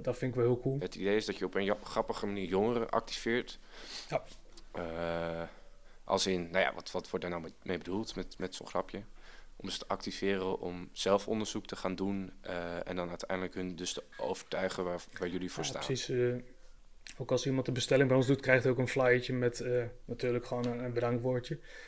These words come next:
Speaker 1: Maar ook, eh, op de an-, achterkant hebben we een hele lijst met, eh, organisaties die we steunen. En, eh,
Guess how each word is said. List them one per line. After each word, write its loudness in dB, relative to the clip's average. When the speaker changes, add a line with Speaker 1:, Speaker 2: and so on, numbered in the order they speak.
Speaker 1:
Maar 4
ook, 6
eh, 8
op 0
de 2
an-, 2
achterkant -2
hebben 2
we 4
een 0
hele 6
lijst 4
met, -2
eh, -4
organisaties 6
die 0
we -2
steunen. 2
En, -4
eh, -8